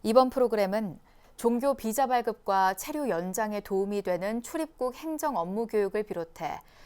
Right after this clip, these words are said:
월정사, 낙산사, 사찰순례, 명상체험, 조별 자국 불교 소개 등으로 진행됐습니다.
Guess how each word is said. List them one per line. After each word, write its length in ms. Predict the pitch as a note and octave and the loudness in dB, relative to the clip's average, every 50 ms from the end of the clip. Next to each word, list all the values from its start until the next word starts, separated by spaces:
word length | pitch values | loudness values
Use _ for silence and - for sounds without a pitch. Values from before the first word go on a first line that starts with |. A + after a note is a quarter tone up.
| - - - - - | -20 -20 -16 -6 0
월정사, 760 | G3 A3 B3 A#3+ - D4+ C#4+ C#4+ C4+ - C#4 C4+ C4 B3+ B3 | 4 4 4 4 2 0 0 2 0 0 2 4 4 4 4
낙산사, 800 | G3+ F3+ D#3+ - - - A#3 A3+ A3 G#3+ - A3 G3+ G3 G3 G3 | 4 2 0 0 -2 -2 -2 0 0 -2 0 2 4 4 4 4
사찰순례, 840 | - - D4+ - - - D4 C4+ - - G3+ F#3 E3+ D#3+ D#3 - - - - - - | 2 -2 -6 -6 -6 -6 -6 -6 -6 -6 -6 -4 -2 -2 -2 -4 -6 -8 -12 -20 -10
명상체험, 920 | - F#3 G#3 G#3+ A3+ A#3 - B3+ A3+ G#3+ - - F3+ E3+ F3+ G3 F3+ D#3+ - - - - - - - - | -4 -2 -2 -2 -2 -4 -4 -4 -6 -6 -4 -4 -2 0 0 0 -2 -4 -10 -14 -20 -20 -20 -20 -12 -2
조별 560 | - A#3 A#3 A3 B3+ B3 A#3+ A#3+ A3+ G3 F3 | 2 2 2 4 4 4 4 4 2 2 0
자국 340 | - - G3 - A3+ G#3+ - | -4 -6 -6 -4 -4 -4 -4
불교 400 | - A3+ A#3+ B3+ B3 D4 C#4+ C#4 | -4 -4 -2 -2 0 0 0 0
소개 360 | C4+ - B3+ A3+ A#3 A3 G#3+ | 0 -2 -4 -2 -2 -2 -2
등으로 460 | G#3 G3+ F#3 F3+ E3+ E3+ F#3+ G#3 A3+ | -2 -4 -6 -4 -4 -2 -2 -2 -2
진행됐습니다. 1000 | A3 - G3+ F#3+ F#3 F3+ F3 E3 - - F#3 E3+ D#3+ D#3 - D3 C#3 - - - | -2 -4 -6 -6 -6 -8 -10 -10 -10 -10 -10 -10 -12 -10 -6 -6 -6 -6 -6 -12